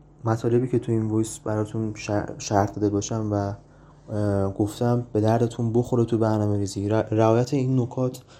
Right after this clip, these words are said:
در بلند مدت حتماً باعث می‌شه که برنامه ریزیتون واسه کنکور بهتر بشه و بتونید بهتر اون برنامه رو اجرا کنید. خب دوستان، همهٔ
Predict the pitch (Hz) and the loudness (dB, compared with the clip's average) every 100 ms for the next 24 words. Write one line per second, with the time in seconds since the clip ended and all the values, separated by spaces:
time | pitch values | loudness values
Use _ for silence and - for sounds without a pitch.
0 | - - - 104 107 107 107 104 107 104 | -20 -16 -2 -2 2 2 2 0 -2 -4
1 | 131 131 - - 113 - 131 131 113 120 | -4 -6 -8 -8 -8 -4 -2 0 0 -2
2 | 127 - 127 127 131 - - _ - 107 | -6 -8 -2 -2 -4 -12 -20 _ -2 2
3 | 107 110 110 107 104 113 135 120 113 117 | 2 2 0 0 -2 -6 -4 -4 -2 -4
4 | 113 117 110 - 127 120 120 - 117 120 | -4 -4 -6 -4 0 2 2 0 0 0
5 | 110 104 - - - - - - - - | 0 -2 -8 -14 -20 -20 -20 -20 -12 -2
6 | 101 101 110 123 113 110 104 107 113 101 | 0 0 0 0 4 4 4 0 0 0
7 | 92 90 92 92 92 92 95 - 92 101 | -2 -4 -6 -6 -8 -8 -12 -12 -12 -12
8 | - - - - - - 123 139 151 - | -18 -20 -20 -20 -4 0 0 0 -2 2
9 | 156 143 120 120 131 139 139 135 | 2 0 0 2 2 2 2 0